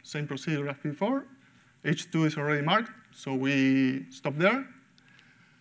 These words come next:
So this is the result. The cells marked in white are the free cells, the garbage, and the other one are the, the leaf set,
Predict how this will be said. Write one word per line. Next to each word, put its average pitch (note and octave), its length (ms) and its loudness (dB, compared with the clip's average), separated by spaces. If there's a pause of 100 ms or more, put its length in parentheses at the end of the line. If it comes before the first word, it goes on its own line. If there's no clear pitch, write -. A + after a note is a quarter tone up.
(360)
So F3 320 2
this F#3+ 260 4
is - 60 -10
the E3+ 460 8
result. D#3 520 0 (360)
The D#3 680 6 (140)
cells G#3+ 380 2
marked G3+ 360 2
in F#3 680 6
white A#3 340 6 (260)
are D#3 120 2
the C#3+ 380 -2
free F3 140 6
cells, G#3 340 2
the D3 100 -2
garbage, G3+ 560 0 (240)
and C#3+ 240 -4
the C#3+ 80 0
other F3 200 2
one G3 400 0 (240)
are D3 140 0
the, C3+ 720 -2
the C#3+ 140 0
leaf C#3 160 0
set, C#3+ 200 -4